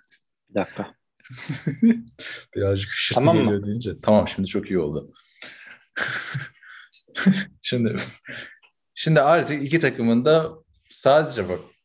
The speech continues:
Speaker 2: playoff'larda bu. E, top, e,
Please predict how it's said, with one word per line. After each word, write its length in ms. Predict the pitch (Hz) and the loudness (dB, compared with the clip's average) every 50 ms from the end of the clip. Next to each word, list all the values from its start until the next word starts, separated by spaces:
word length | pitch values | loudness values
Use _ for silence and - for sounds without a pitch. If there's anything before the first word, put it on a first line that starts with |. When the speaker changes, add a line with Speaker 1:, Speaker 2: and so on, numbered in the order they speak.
| _ - | _ -10
Speaker 2:
playoff'larda 680 | - 110 110 113 101 92 - 85 78 73 76 76 80 92 | -4 2 4 4 4 2 0 -2 -2 -2 -2 -2 -4 -2
bu. 300 | 117 160 190 190 - - _ - _ - | -4 -4 -4 -8 -14 -20 _ -20 _ -12
E, 60 | 131 127 123 123 123 127 120 - - - - _ _ - _ _ _ _ _ _ _ | -8 -6 -6 -4 -4 -6 -6 -8 -12 -18 -20 _ _ -20 _ _ _ _ _ _ _
top, 460 | - - 139 123 95 87 - - - | -2 0 0 0 0 -4 -10 -14 -12
e, 600 | 120 87 - 90 101 107 107 92 98 117 120 110 | -12 -10 -8 -8 -6 -6 -6 -6 -4 -4 -4 -4